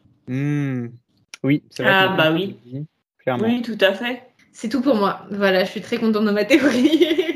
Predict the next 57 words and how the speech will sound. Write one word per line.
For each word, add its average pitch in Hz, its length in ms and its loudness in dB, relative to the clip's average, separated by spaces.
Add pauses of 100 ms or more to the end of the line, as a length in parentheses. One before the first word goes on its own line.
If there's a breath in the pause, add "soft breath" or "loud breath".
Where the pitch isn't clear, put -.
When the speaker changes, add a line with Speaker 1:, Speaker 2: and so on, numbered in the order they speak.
(140)
Speaker 1:
Non, 180 100 4
mais 202 120 2
c'est 135 100 -6
une 117 60 -4
très 160 120 -6
bonne 196 140 -4
théorie. 156 320 -4
On, 117 160 -8
je, - 80 -8 (160)
je, 131 480 0
c'est 139 140 -4
Speaker 2:
Non, 170 80 6
Speaker 1:
vrai - 20 8
Speaker 2:
non, 185 60 2
Speaker 1:
que, 135 200 6
Speaker 2:
mais 262 60 4
Speaker 1:
bah, 214 140 4
Speaker 2:
t'as 196 60 -4
tout 220 200 -8
à 233 60 -2
fait 254 140 -8
raison. 208 280 -6 (320)
Speaker 1:
maintenant 160 260 0
qu'on, 226 80 0
on 262 100 -4
sait 254 80 -4
Speaker 3:
Automatique. 226 260 -2
Speaker 1:
comment 143 160 2
l'histoire 135 280 -2
se 139 100 -4
passe 139 280 2
et 127 80 -2
tout, 143 240 -6
euh, 120 220 2
on, 117 280 -6
on, 117 160 -10
mais, 117 240 -8
mais 120 380 -10
on... - 220 -12 (240)
enfin, 117 120 0
quelqu'un 151 280 0
qui 151 120 0
aurait 135 220 4
lu, 143 320 -4
euh, 123 260 0
la 120 140 -4
quatrième 127 280 -12
de 123 60 -6
couverture 127 580 -6
avec 117 180 -4
le, 120 120 -4
le 123 80 -4
résumé 123 280 -2
et - 20 -4
tout 123 120 -10
ça, 165 260 -2
il 123 360 -6